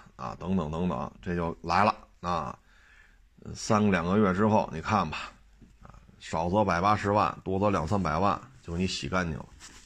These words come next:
这时候你再哭诉：“哎呀，这那那这个，这敢问人世间情为何物，全他妈是扯淡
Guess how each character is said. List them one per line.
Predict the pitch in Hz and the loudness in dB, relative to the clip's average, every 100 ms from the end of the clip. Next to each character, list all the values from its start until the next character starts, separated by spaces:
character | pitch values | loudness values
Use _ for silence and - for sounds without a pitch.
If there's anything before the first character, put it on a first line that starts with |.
| _ _ _ - - - | _ _ _ -20 -20 -2
这 | 120 117 104 | 4 6 6
时 | 110 | 6
候 | 110 | 6
你 | 101 | 4
再 | 95 | 0
哭 | 95 - 120 | 0 2 4
诉 | 110 98 | 4 0
：“哎 | - | 0
呀， | 107 127 104 107 | -2 -2 -2 -2
这 | 101 90 98 | -2 -2 -2
那 | 98 110 | -2 -2
那 | 107 98 113 | -4 -4 -2
这 | 123 | 0
个， | 92 78 98 | 0 -2 -4
这 | 95 - - - - - - | -6 -8 -16 -20 -20 -14 -4
敢 | 80 98 | 0 4
问 | 113 104 | 4 6
人 | 120 | 4
世 | 117 110 | 4 4
间 | 123 127 | 4 4
情 | - 120 | 2 2
为 | 123 120 | 4 4
何 | 107 113 | 4 4
物， | 127 85 | 4 2
全 | - - 110 | -2 -2 2
他 | 120 | 4
妈 | 117 | 2
是 | 87 | 0
扯 | 87 | 2
淡 | 117 | 4